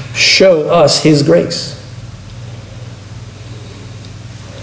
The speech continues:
So God can point to us in all the future ages as examples of the incredible wealth of his grace and kindness towards us. Oh, so that was a New Living Translation of Ephesians two seven.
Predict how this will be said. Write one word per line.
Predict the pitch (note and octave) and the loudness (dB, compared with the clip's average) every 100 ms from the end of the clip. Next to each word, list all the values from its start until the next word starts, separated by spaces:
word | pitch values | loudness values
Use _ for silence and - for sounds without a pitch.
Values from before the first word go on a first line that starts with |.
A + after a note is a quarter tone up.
| - | -4
So | - D#3 | 4 6
God | E3 A3+ B3+ - | 6 4 2 4
can | G#3+ | 2
point | - A#3 B3 A#3+ | 4 4 2 2
to | A3+ F#3+ | 4 8
us | F#3+ F3+ | 6 6
in | F3 | 4
all | D#3+ F3+ G#3+ A3+ | 6 6 8 8
the | G#3+ | 4
future | G#3+ A3+ F#3+ | 6 4 6
ages | F#3+ F#3+ E3 - - - - | 6 6 4 2 -4 -2 4
as | D#3+ | 6
examples | D3 D3+ G3+ A3 G3 E3+ | 8 8 8 6 6 6
of | E3 | 8
the | |
incredible | D#3+ D#3 F#3+ F3+ D3 | 6 6 4 4 4
wealth | D3 F3+ F#3 | 4 4 4
of | D#3 | 4
his | D3+ C#3+ | 4 4
grace | C#3 D#3 D3 - - - - | 6 6 4 0 -4 -12 2
and | C#3+ | 2
kindness | D3 D#3 D#3+ C#3+ C3 - | 4 4 6 6 6 4
towards | C#3+ C3 - | 4 4 2
us. | C3+ - - - - - - - - | -2 -6 -10 -14 -12 -12 -12 -16 -6
Oh, | - | 0
so | - | 4
that | C#3 | 4
was | B2+ A2 | 4 0
a | - - - | -2 -6 2
New | D3 D#3+ | 6 8
Living | D#3 C#3+ | 8 6
Translation | D3+ D3 C#3 C#3 C#3 | 6 8 8 8 6
of | B2+ - | 4 0
Ephesians | - C3+ A#2+ C#3 B2+ A#2+ | 2 4 6 4 4 4
two | C3+ | 2
seven. | A#2+ B2+ A#2 | 6 4 4